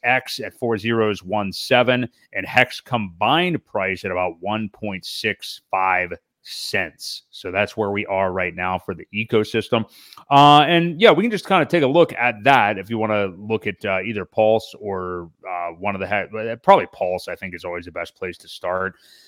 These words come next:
But yeah, I mean, like, we, we've kinda come down here over the last ten days or so. And it, it feels to me anyway, like we might be having some support here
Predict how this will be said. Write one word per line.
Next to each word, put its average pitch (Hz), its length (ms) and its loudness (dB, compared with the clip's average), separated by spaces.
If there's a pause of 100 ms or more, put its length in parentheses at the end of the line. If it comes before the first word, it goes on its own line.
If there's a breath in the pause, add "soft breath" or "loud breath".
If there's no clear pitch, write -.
(220 soft breath)
But 131 340 4 (220)
yeah, 135 320 8
I 110 80 6
mean, 117 160 0
like, 113 120 2
we, 131 120 0
we've 113 240 -6
kinda 165 200 2
come 147 220 2
down 135 240 6
here 135 380 4 (640)
over 135 160 6
the 131 40 8
last 127 280 4
ten 131 220 2
days 117 280 2
or 123 100 -4
so. 117 400 2 (320 soft breath)
And 147 560 2 (140)
it, 123 200 -14
it 151 400 -8
feels 302 640 0
to 170 120 -2
me 170 340 -2
anyway, 107 300 -4
like 107 220 -4
we 117 60 -2
might 131 220 0
be 143 120 0
having 117 320 0
some 117 200 -6
support 113 460 -4
here 104 320 -2